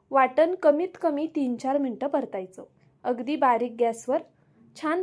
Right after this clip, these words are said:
तीन चार मिनटं हे वाटण आपण परतून घेणार आहोत. तर पहा, वाटण मस्त असं परतलं गेलंय, छान तेलसुद्धा सुटलेलं आहे.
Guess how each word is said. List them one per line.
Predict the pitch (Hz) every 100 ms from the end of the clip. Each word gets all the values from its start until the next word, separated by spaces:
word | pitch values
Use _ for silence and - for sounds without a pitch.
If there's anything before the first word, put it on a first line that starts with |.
| 370
तीन | 294
चार | 254 285 320
मिनटं | 285 240
हे | 233 285
वाटण | 277 214 220
आपण | 214 262 330
परतून | 339 240 226 214
घेणार | 233 202 190
आहोत. | 202 _ _ _ _ _ _ _ _ _ _ _ _ _ _ _ _ -
तर | 262
पहा, | 294 320
वाटण | 403 285 254 269
मस्त | 277 269 -
असं | 277 311
परतलं | 302 254 233 269
गेलंय, | 262 240 370 453 -
छान | 285 294
तेलसुद्धा | 277 247 240 214 262
सुटलेलं | 339 320 233 208
आहे. | 190